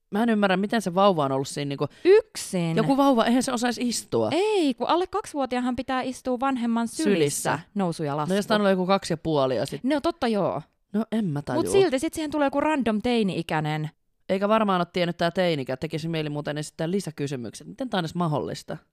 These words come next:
Speaker 2: Aika erikoista. Mä luulen,
Speaker 1: Hmm.
Speaker 2: että ehkä lentoemännät ei oo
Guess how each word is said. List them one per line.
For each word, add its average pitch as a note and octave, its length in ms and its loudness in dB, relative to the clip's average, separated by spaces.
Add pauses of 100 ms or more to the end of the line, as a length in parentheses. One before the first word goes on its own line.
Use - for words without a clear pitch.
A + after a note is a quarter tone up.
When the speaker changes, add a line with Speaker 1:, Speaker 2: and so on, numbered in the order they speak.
(140)
Speaker 2:
Aika A3+ 320 0
erikoista. D#3+ 880 -4
Mä A#3 80 2
luulen, C#4 160 4
Speaker 1:
Hmm. F#3+ 80 0
Speaker 2:
että - 40 0
ehkä C4 200 -4
lentoemännät A#3 600 -2
ei E3+ 160 2
oo E3 60 0